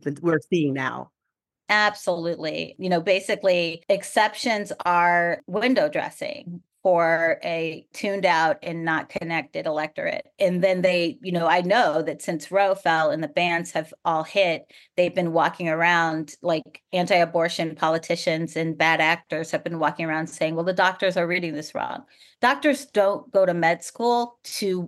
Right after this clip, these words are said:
Speaker 2: witness preventable death. And doctors don't go to become O B gyns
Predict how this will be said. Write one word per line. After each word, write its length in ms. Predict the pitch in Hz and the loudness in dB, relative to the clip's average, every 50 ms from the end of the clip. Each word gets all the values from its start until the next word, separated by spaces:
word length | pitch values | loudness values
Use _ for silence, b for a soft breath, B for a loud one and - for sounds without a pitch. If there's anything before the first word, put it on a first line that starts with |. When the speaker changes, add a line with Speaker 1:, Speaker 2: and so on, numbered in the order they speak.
| - | -8
Speaker 2:
witness 500 | - 170 202 214 208 - 202 175 175 170 | -2 0 0 0 0 0 0 -2 -2 -2
preventable 760 | - _ - 185 175 156 175 170 180 175 190 165 - 156 147 135 | -2 _ 0 0 2 2 0 0 0 -2 -4 -4 -4 -6 -6 0
death. 440 | - 156 139 - 165 - - - - _ - | 0 0 0 0 -2 -6 -18 -20 -18 _ 0
And 360 | 202 180 180 175 170 165 160 - - | 0 2 2 2 0 -4 -8 -10 0
doctors 520 | 175 180 175 190 185 - 214 202 180 185 | 2 4 4 4 0 0 0 0 0 0
don't 380 | 165 143 190 180 196 196 - - | 0 2 2 2 2 0 -2 0
go 520 | 196 185 175 170 165 170 170 165 - - - | 2 2 4 4 4 2 2 0 -4 -6 -10
to 100 | - 185 | -12 -8
become 380 | 170 180 170 - - 170 170 160 165 | -6 -6 -6 -2 -2 -2 -2 -2 -2
O 100 | 170 165 | -2 -2
B 180 | 170 165 160 | -2 -4 -2
gyns 540 | - 165 151 151 156 156 170 208 247 302 302 | 0 -2 -2 -2 -2 -2 -2 0 0 0 -2